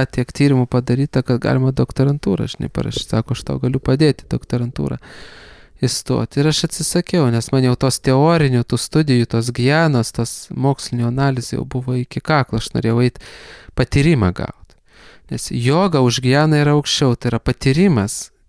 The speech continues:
gyva patirtis, o dėl puslapis parašytas, gyva patirtis. Gyvas patyrimas yra aukščiau už teorinės žinias, už analizės tenais, lyginamasias ten,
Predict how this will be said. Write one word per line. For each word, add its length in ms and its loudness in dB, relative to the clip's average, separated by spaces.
gyva 320 2
patirtis, 640 -2
o 80 -6
dėl 160 -4
puslapis 480 -4
parašytas, 560 -6
gyva 320 -4
patirtis. 560 -6
Gyvas 480 0
patyrimas 720 -2
yra 380 0
aukščiau 580 -2
už 400 -6
teorinės 640 -2
žinias, 400 -10
už 300 -4
analizės 720 2
tenais, 400 -4
lyginamasias 880 -4
ten, 160 -8